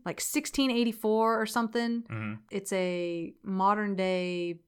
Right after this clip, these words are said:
Speaker 1: I don't wanna call it horror. I mean, I guess it, it kinda has to be. Kind of a, like, a supernatural story where this, like, hey, this lady gets a room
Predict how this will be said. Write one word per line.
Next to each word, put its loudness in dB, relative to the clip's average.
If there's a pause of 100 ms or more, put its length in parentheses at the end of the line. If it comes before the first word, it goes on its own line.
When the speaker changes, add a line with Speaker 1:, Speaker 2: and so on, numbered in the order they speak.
(120)
Speaker 1:
I -6
don't -6
wanna -2
call -2
it -2
horror. 0
I 4
mean, 4
I 4
guess 2
it, 4
it -2
kinda 4
has 2
to -6
be. -2
Kind -2
of 4
a, 2
like, 4
a 2
supernatural 2
story 2
where 2
this, -4
like, 2 (380)
hey, 4
this -2
lady 0 (240)
gets 2
a 2 (180)
room 4